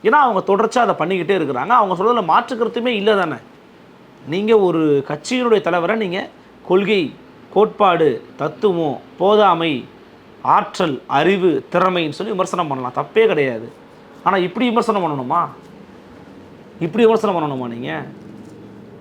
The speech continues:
அப்போ எந்த விதமான ஒரு தார்மீக பொ-, ஒரு பொறுப்பும் கடமையும் ஒரு கம்யூனிஸ்டுக்கு எப்படி இருக்குமோ அது எதுவுமே இல்லாத ஒரு நபராகத்தான் கோவன் அவர்கள் வந்து அறியப்படுகிறார்.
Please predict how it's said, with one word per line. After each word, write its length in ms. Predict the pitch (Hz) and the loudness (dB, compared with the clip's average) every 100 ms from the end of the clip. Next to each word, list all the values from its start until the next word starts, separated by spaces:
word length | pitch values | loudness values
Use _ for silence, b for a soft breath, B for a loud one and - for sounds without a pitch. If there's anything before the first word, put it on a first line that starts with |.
| - - - - - | -20 -20 -20 -20 -20
அப்போ 160 | - 240 | -2 -2
எந்த 360 | 160 196 226 | -2 0 2
விதமான 680 | 247 233 208 190 185 220 269 - - - - | 2 0 0 0 0 -4 -8 -14 -20 -20 -8
ஒரு 280 | 156 170 156 | -4 -2 0
தார்மீக 600 | 156 170 202 208 196 196 - | 4 4 2 0 -2 -2 -4
பொ-, 340 | 156 147 139 139 | -2 0 0 -4
ஒரு 640 | - 139 135 131 127 123 123 | -8 -6 -4 -2 -4 -6 -6
பொறுப்பும் 480 | - 170 185 202 220 | -2 0 0 -2 -4
கடமையும் 540 | 208 156 170 170 196 247 B B | -2 0 0 -2 -4 -8 B B
ஒரு 140 | 160 151 | -6 -4
கம்யூனிஸ்டுக்கு 520 | 151 185 202 156 156 | -2 0 -2 -2 -4
எப்படி 180 | 160 160 | -2 -2
இருக்குமோ 260 | 147 170 | -2 -4
அது 60 | 175 | -2
எதுவுமே 440 | 143 190 202 233 | 0 0 0 -2
இல்லாத 440 | 180 208 233 233 240 | -2 0 2 4 4
ஒரு 160 | 196 | 2
நபராகத்தான் 800 | 170 156 165 160 151 - 196 180 120 - - - - - - - | 0 0 2 2 0 0 0 0 -4 -16 -20 -20 -20 -20 -20 -2
கோவன் 320 | 196 208 196 | 2 2 2
அவர்கள் 260 | 170 151 143 | 0 0 -2
வந்து 460 | 135 143 170 139 127 - | -4 -4 -4 -4 -4 -4
அறியப்படுகிறார். 720 | 160 170 135 131 127 139 190 | 0 0 0 -2 -2 -2 -2